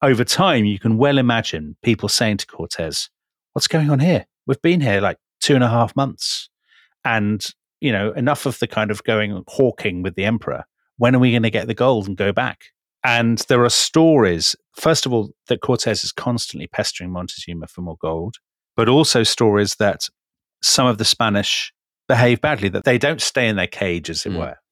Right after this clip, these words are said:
Speaker 1: They roam out through the kind of palace complex. They will ransack rooms. They will basically steal fans and feathers and necklaces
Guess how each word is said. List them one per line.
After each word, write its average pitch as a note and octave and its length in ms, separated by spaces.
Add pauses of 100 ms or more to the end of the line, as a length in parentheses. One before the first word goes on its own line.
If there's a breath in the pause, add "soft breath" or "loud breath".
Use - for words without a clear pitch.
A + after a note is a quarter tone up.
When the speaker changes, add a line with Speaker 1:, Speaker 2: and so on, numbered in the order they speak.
(120)
Speaker 1:
They A#2 160
roam A#2+ 380
out B2+ 320
through C3+ 580
the A#2 120
kind A2 220
of G2+ 60
palace A2+ 400
complex. - 720 (480 loud breath)
They A2+ 160
will A2 240
ransack B2+ 680
rooms. G2 440
They G#2+ 140
will G2+ 100
basically G#2 540
steal G2+ 760 (200)
fans G2 600
and F#2 120
feathers F#2 580
and F#2+ 200
necklaces F#2 760